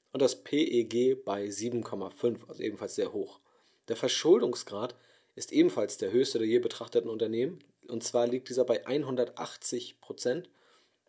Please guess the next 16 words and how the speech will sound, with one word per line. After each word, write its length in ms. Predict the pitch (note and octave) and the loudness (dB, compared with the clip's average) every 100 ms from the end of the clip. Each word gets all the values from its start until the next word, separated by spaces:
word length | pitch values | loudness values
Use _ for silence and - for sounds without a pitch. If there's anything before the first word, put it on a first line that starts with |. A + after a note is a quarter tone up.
| - | -6
Das 160 | A2+ - | -4 0
bedeutet 380 | A#2 B2 A#2+ | 6 6 6
also, 280 | - A2 A2+ | -2 -2 -2
dass 300 | G2+ A2 - _ _ _ _ - | -2 -6 -6 _ _ _ _ -4
die 420 | G#2+ F#2+ F2+ - | -4 -4 -10 -14
Verbindlichkeiten, 1000 | _ - G2+ D#3 G3 C#3+ B2 - G#2 G2+ | _ -10 4 6 6 4 -2 -2 -2 -2
das 140 | G2 - | -4 -6
Fremdkapital, 640 | - C#3+ A#2 - - G#2 | -2 -2 -4 -8 -6 -4
das 140 | G2 | -2
Eigenkapital 760 | - B2 A#2 A2 - A2+ G2 G2 - _ _ - | 0 0 0 -8 -8 -4 -4 -6 -12 _ _ -10
um 100 | A2+ | -6
das 200 | A2 - | -6 -2
eins 240 | A#2+ - | -2 -2
Komma 220 | - A2+ | -2 -4
achtfache 460 | A#2+ - - A2+ A#2+ | -4 -8 -6 -4 0
übersteigt. 640 | G#2+ G2 - C3 E3+ - | -2 -2 -4 -2 -4 -6